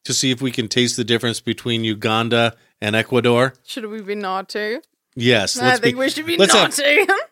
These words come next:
Speaker 2: <laughs>
Speaker 1: you know, i-, and this, I think this New Year's Eve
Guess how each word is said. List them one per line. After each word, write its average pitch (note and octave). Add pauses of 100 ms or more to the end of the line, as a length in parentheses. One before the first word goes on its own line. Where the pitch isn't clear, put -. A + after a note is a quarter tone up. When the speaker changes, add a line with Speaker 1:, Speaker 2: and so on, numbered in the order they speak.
Speaker 2:
<laughs> -
Speaker 1:
you D3
know, F3
i-, E3+
and E3
this, F3+
I D3
think D3
this C3
New C3+
Year's C3+
Eve B2+